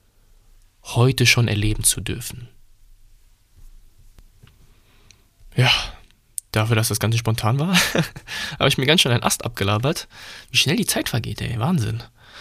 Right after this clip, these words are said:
Ich hoffe, ich konnte dem einen oder anderen von euch etwas mitgeben heute.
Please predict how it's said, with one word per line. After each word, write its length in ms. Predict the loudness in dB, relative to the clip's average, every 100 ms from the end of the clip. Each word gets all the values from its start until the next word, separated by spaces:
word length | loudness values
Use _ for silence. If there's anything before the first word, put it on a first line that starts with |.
| -20 -20 -20 -20 -20 -20 _ -20 _ -4
Ich 180 | 0 2
hoffe, 180 | 4
ich 100 | 2
konnte 240 | 2 2 2
dem 140 | 0 2
einen 220 | 2 4
oder 180 | 2 2
anderen 280 | 0 0
von 160 | -2 -2
euch 220 | 0 -2
etwas 200 | -4 -2
mitgeben 360 | -4 -2 -4 -4
heute. 320 | -6 -8